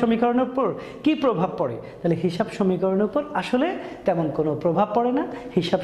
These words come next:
সমী-, অর্থাৎ মালিকানা সত্ত্ব কি অপরিবর্তিত থাকে। মালিকানা সত্ত্বের উপর কি প্রভাব পড়ে? মালিকানা সত্ত্ব অপরিবর্তিত থাকে। গেল একটি। দুটি হচ্ছে, দুই, এখানে ডিসেম্বরের দশ তারিখে বলেছে নগদ লভ্যাংশ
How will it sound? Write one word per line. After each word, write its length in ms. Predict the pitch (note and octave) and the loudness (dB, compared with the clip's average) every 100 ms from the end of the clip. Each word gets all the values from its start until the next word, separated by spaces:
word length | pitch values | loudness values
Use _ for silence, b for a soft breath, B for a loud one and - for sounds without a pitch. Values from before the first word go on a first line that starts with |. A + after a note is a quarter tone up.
| - | 2
সমী-, 180 | F#3+ F#3+ | 2 2
অর্থাৎ 340 | F3 F3 B3 | 2 2 0
মালিকানা 480 | G3+ F3 G3 A#3+ A#3 | 2 2 2 0 0
সত্ত্ব 420 | B3 A#3+ - D#4 | -2 -4 -2 0
কি 340 | D#4 B3+ D3+ - B B - | 2 0 0 -4 B B -2
অপরিবর্তিত 680 | G3 F#3 E3 C#3 B2+ A#2+ B2+ | 0 2 0 0 -2 -2 -2
থাকে। 340 | A2+ C3 C3 B B - | -2 -2 -2 B B 2
মালিকানা 400 | A#3+ A3 A#3+ A#3 | 2 4 2 2
সত্ত্বের 320 | A#3 B3+ C#4 | 0 2 2
উপর 180 | C4 C#4 | 2 0
কি 180 | C#4 C4+ | 2 -2
প্রভাব 500 | - C4+ C4+ C4 C4+ | -2 0 0 0 0
পড়ে? 220 | D4+ E4+ | 0 0
মালিকানা 640 | B3+ F#3 F3+ G3+ A#3 E4 F#4+ B B - | 0 0 0 2 2 0 -2 B B -2
সত্ত্ব 380 | G#3+ G3+ G3+ D#4+ - | 0 0 0 0 0
অপরিবর্তিত 800 | - G3+ G3+ G#3 F#3+ E3 C#3 C3+ C3 | 2 2 2 2 2 -2 -4 -4 -2
থাকে। 340 | - C#3+ D3 | -2 0 2
গেল 160 | G3 E3+ C#3 | 2 2 0
একটি। 320 | A3+ A3 F3+ - B B B | -2 0 -2 -2 B B B
দুটি 200 | A3 D4 | 2 4
হচ্ছে, 460 | C4 B3 - B3 D4 B B B G3 | 2 2 2 2 0 B B B 2
দুই, 340 | - - - | 4 2 0
এখানে 420 | A#3 - C4+ A3+ | 0 2 2 2
ডিসেম্বরের 480 | F3+ G#3 C#4 C4 C4+ | 2 2 2 2 2
দশ 220 | A3 A#3+ - | 0 0 2
তারিখে 280 | D#4 D4+ | 2 2
বলেছে 420 | C4+ G#3 F#3+ G#3+ G#3 | 0 0 -2 -2 -2
নগদ 440 | G3 A3+ C4 D4+ B3 | 2 2 2 0 2
লভ্যাংশ 540 | A3+ F3 G#3 A3 - | 0 0 -2 -2 -2